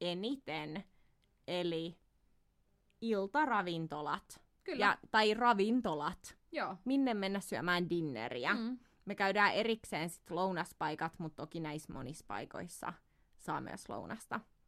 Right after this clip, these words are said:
Speaker 1: Okei, no mä lähden mun lemppareilla vaikka.
Speaker 2: Lähde käyntiin sun lemppareilla.
Speaker 1: No niin. Ähm, meillä on varmaan myös yhteisiä lemppareita, mutta tota,
Speaker 2: Joo.
Speaker 1: ähm, mä sanoisin, että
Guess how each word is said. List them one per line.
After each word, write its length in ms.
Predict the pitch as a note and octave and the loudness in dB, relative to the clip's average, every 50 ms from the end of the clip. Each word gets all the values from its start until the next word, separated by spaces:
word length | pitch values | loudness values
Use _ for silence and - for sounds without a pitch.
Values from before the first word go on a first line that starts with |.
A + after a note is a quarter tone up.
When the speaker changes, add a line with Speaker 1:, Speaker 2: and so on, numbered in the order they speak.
| _ _ - _ _ _ _ _ _ _ _ _ _ _ _ _ - - - | _ _ -20 _ _ _ _ _ _ _ _ _ _ _ _ _ -20 -2 0
Speaker 1:
Okei, 340 | - - - B3+ A3 F3+ F3 | 0 0 2 0 0 0 0
no 120 | G3+ A3 | -2 -2
mä 200 | B3+ D4 E4 F#4 | 0 2 2 2
lähden 400 | F#4 F4 D#4 D4+ A#3+ G#3 G3 G3+ - - _ _ _ _ _ _ _ _ | 2 2 0 0 -2 -4 -4 -6 -8 -12 _ _ _ _ _ _ _ _
mun 200 | G#3+ A3 G#3+ G3 | -2 0 2 2
lemppareilla 640 | E3+ C#3+ D#3+ - _ - A#2 - G2+ F2+ F#2 F2+ F#2 | 2 0 -2 -4 _ -6 -4 -4 -4 -4 -4 -6 -4
vaikka. 380 | - - A3+ - - C#4+ D4+ C#4+ - - | -4 -6 -6 2 2 2 2 2 0 -6
Speaker 2:
Lähde 240 | - E4+ G4+ G4+ G4 | -6 -6 -6 -6 -6
käyntiin 420 | - - D#4+ C#4 A#3 G#3+ G#3 F#3+ | -2 0 0 0 2 0 -2 -2
sun 220 | F#3 G3+ F#3+ F#3 F3+ | -2 -2 -2 -2 -2
lemppareilla. 580 | F3+ F3+ F#3 - - C3+ C3+ G2+ G2 - G3+ G3 - | -4 -6 -6 -8 -8 -8 -8 -8 -8 -8 -10 -10 -10
Speaker 1:
No 260 | F#3+ F#3+ G3 G3 F#3+ | -6 -4 -2 -2 -2
niin. 420 | F#3+ - D#3+ - - E3+ A3+ A3+ - _ - _ _ _ _ _ _ - | -2 -4 -8 -10 -8 -8 -10 -10 -12 _ -20 _ _ _ _ _ _ 4
Ähm, 520 | F#3+ G3+ G3+ G3+ G3 G3 F#3+ F3+ F3 F3 D3+ - - _ _ _ _ _ _ _ _ | 8 10 10 10 10 8 6 4 2 0 -6 -8 -10 _ _ _ _ _ _ _ _
meillä 320 | F3 G#3+ A3+ A#3 A#3 A#3 | -2 2 4 6 8 8
on 60 | A3 G#3 | 8 8
varmaan 320 | G#3 G#3 G3+ G3 F#3+ F3+ | 8 6 8 6 4 4
myös 220 | E3+ E3+ F3 E3+ | 2 0 0 0
yhteisiä 520 | F3 D#3 - - G3 E3+ E3+ - - - - | -2 -4 -4 -4 -6 -6 -4 -4 -4 -4 -4
lemppareita, 720 | - - G3 G3 - - - - E3+ E3+ - - - - D3+ | -4 -4 -6 -6 -4 -4 -4 -2 -4 -4 -6 -4 -4 -4 -2
mutta 360 | E3 G3+ A3+ - - F#3+ - | -2 -4 -4 -2 -2 -2 0
tota, 400 | - E3 - - - G3+ A3 A#3 A3+ - - | 0 -4 -4 4 8 8 8 8 6 -2 -4
Speaker 2:
Joo. 160 | G#4+ E4 G3+ F3+ | -2 -2 0 2
Speaker 1:
ähm, 420 | - G3 G3 F#3+ F#3+ F#3+ F#3+ F#3+ - - - _ _ _ _ _ | 4 6 8 8 8 6 4 0 -4 -8 -12 _ _ _ _ _
mä 220 | - G3+ A3 A#3+ | -4 0 0 0
sanoisin, 680 | C4 - E4+ D#4 C#4+ C4+ B3 A3 G3+ G#3 - G#3+ F3 F3+ | 2 2 0 0 2 0 0 0 -2 -4 -4 -6 -4 -4
että 500 | F3+ F#3+ - _ _ - D#3+ E3+ E3+ E3 | -4 -4 -6 _ _ 2 4 4 4 2